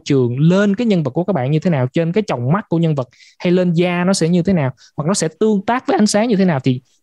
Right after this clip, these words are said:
thì ngay trong cái môn Substance Painter học kỳ ba này các bạn phải cố gắng các bạn mô tả cái đó tốt nhất có thể. Và sau khi mà các bạn đã có cái phần đó rồi thì, ờ, mình sẽ bắt đầu đưa tất cả những gì mà các bạn tạo ra, các bạn đưa vào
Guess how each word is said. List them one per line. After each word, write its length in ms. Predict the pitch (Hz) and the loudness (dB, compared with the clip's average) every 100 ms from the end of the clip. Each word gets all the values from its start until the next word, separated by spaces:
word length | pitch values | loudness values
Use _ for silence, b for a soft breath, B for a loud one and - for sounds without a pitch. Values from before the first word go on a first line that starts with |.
| _ | _
thì 60 | 147 | 0
ngay 300 | 147 208 240 | 2 2 0
trong 160 | 214 | 0
cái 80 | 226 | 0
môn 160 | 214 180 | 0 0
Substance 480 | - - - 143 139 | -2 -4 -4 -2 -2
Painter 320 | 156 165 165 | -2 -2 -2
học 140 | 165 | -2
kỳ 80 | 147 | -2
ba 160 | 143 139 | 0 -2
này 100 | 127 | -2
các 120 | 180 | -4
bạn 100 | 123 | -4
phải 120 | 135 147 - | -4 -6 -2
cố 140 | 220 | -2
gắng 220 | 226 214 269 | 0 0 0
các 120 | 196 | -2
bạn 200 | 120 127 | 0 0
mô 180 | 170 170 | 0 -2
tả 240 | 117 113 165 | -6 -4 -2
cái 60 | |
đó 220 | 175 208 214 _ | 0 0 -4 _
tốt 160 | 262 277 | -6 -2
nhất 120 | 294 | -2
có 60 | 208 | -2
thể. 260 | 117 147 - B B B B | -2 -4 -6 B B B B
Và 160 | 156 156 | -2 0
sau 160 | 214 | -2
khi 160 | 196 202 | 0 0
mà 100 | 160 | 0
các 160 | 214 | -2
bạn 180 | 180 131 | -2 -2
đã 100 | 135 | -2
có 260 | - 180 226 | -2 -2 -2
cái 80 | 247 | -2
phần 120 | 160 | -2
đó 120 | 135 | -2
rồi 220 | 170 143 123 b b _ | -2 -2 -4 b b _
thì, 320 | 165 147 147 | 0 2 2
ờ, 240 | 143 139 127 - _ _ | 2 0 -4 -12 _ _
mình 260 | 160 156 139 | 0 0 -2
sẽ 200 | - 147 | -2 -4
bắt 120 | 202 | -2
đầu 160 | 147 - | -4 -2
đưa 220 | 208 196 | 0 2
tất 280 | 196 277 - | 0 -4 -4
cả 140 | 123 | -4
những 200 | 160 185 | 0 2
gì 80 | 185 | 2
mà 100 | 139 | 0
các 100 | 190 | -2
bạn 160 | 160 127 | -2 -4
tạo 180 | 113 131 | -4 -4
ra, 180 | 139 - _ _ _ - | -4 -10 _ _ _ -4
các 100 | 233 | -2
bạn 200 | 151 196 | 0 2
đưa 220 | 220 226 | 2 2
vào 400 | 175 143 135 123 | 0 -2 -4 -4